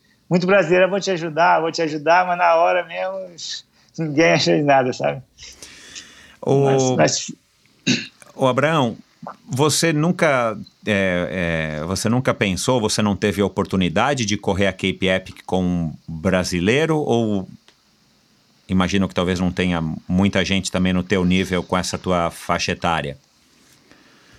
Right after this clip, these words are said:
Speaker 1: Ah, eu nunca tive, assim, oportunidade de correr, porque é uma prova que requer uma logística considerável, né? Aí,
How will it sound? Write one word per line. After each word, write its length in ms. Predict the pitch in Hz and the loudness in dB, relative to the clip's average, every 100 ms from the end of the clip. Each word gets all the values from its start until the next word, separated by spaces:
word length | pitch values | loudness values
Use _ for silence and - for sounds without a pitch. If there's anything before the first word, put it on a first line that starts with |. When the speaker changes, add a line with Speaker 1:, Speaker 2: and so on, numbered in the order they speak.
| - - | -10 2
Speaker 1:
Ah, 220 | 170 165 | 4 4
eu 80 | 170 | 4
nunca 240 | 202 226 | 4 4
tive, 340 | 220 226 208 208 | 4 4 4 6
assim, 520 | 185 - 160 143 131 - _ _ - - - | 4 2 -4 -4 -8 -14 _ _ -20 -20 -8
oportunidade 640 | 151 170 165 190 180 190 170 | -2 0 2 2 4 2 0
de 100 | 170 | -4
correr, 560 | 175 147 165 196 190 | -2 -2 0 0 -2
porque 160 | 151 180 | -4 -2
é 40 | |
uma 80 | 202 | 0
prova 320 | 190 196 190 | 2 2 2
que 120 | 175 160 | -2 -2
requer 280 | 175 175 170 | -2 0 -2
uma 180 | 165 | -2
logística 840 | 151 147 123 160 165 - - - 135 - _ _ - | -2 -2 -2 -2 -4 -2 -2 -2 -6 -12 _ _ -4
considerável, 640 | 135 - 127 135 165 156 | -4 2 4 6 4 4
né? 180 | 160 - _ _ _ _ _ _ - | -2 -6 _ _ _ _ _ _ -6
Aí, 920 | 156 135 143 147 151 147 143 139 135 | 0 2 2 2 2 2 2 0 -4